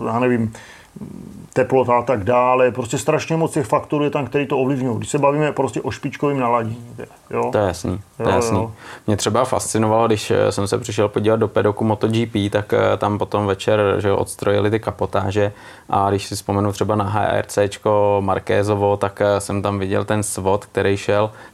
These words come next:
Speaker 2: takhle se tam jako zatočil v té podsedlovce a z toho šel jenom trombon, ne?
Speaker 1: Jo, jo.
Speaker 2: Tak, tak jsem, tak, tak jsem na to koukal a já už trošku jako jsem tak nějak tušil, jo, ale když tam byli lidi a koukali na to a říkali: „Prosím tě, proč se to ta-,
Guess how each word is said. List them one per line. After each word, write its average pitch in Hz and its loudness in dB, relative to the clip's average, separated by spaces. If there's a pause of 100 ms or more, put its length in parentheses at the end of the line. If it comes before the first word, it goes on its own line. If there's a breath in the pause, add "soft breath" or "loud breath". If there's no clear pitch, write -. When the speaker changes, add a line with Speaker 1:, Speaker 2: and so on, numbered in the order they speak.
Speaker 2:
takhle 104 -2
se 104 -2
tam 104 0
jako 104 -2
zatočil 107 0
v - -14
té 110 -10
podsedlovce 110 0
a 104 -2
z - -10
toho 101 0
šel 101 0
jenom 104 2
trombon, 104 0
ne? - -8
Speaker 1:
Jo, 151 0
jo. 131 0
Speaker 2:
Tak, 117 2 (160)
tak 104 0
jsem, 113 -2
tak, - -2
tak 98 -2
jsem 113 0
na 107 2
to 117 0
koukal 113 2
a 110 4
já 92 2
už 107 -4
trošku 107 -2
jako 107 2
jsem 117 -2
tak - -6
nějak 113 0
tušil, 113 0
jo, 92 2
ale 104 0 (280 loud breath)
když 104 -2
tam 107 2
byli 110 4
lidi 107 2
a 104 2
koukali 107 2
na 107 0
to 104 2
a 107 2
říkali: 107 0
„Prosím 98 -8
tě, 101 -6
proč 95 -6
se 90 -6
to - -10
ta-, 101 -4